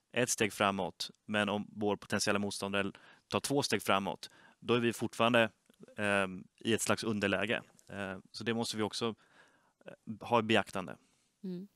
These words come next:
Speaker 2: Men okej, medvetenheten har ökat, men, men hur mobiliserar vi i så fall till, till faktiskt handlingskraft? Eh, det är ju nästa steg. Eh, vi hörde tidigare under året att förra säpo-chefen Claes Friberg sa att fler måste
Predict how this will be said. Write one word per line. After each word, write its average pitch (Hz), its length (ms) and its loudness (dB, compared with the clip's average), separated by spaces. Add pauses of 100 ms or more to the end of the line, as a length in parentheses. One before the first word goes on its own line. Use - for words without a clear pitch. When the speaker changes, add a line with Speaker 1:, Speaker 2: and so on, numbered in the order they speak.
(680)
Speaker 2:
Men 202 160 0
okej, 185 260 4
medvetenheten 190 920 4
har 165 280 4
ökat, 170 720 4
men, 170 180 0
men 175 180 0
hur 175 260 2
mobiliserar 180 960 6
vi 160 100 2
i 160 60 4
så 160 240 2
fall 160 180 -2
till, 160 280 -2
till - 140 -4
faktiskt - 440 -2
handlingskraft? - 1500 -2 (320)
Eh, 185 300 0
det 175 140 0
är 202 40 4
ju 185 120 2
nästa 175 360 0
steg. - 440 -2 (460)
Eh, - 300 -2 (240)
vi 180 160 -2
hörde 175 340 4
tidigare 180 800 4
under 165 260 -2
året 165 240 2
att 160 80 -2
förra 165 260 0
säpo-chefen 170 680 -2
Claes 170 260 -4
Friberg 170 560 2
sa - 140 0
att - 160 -4
fler 175 500 4
måste 160 580 -2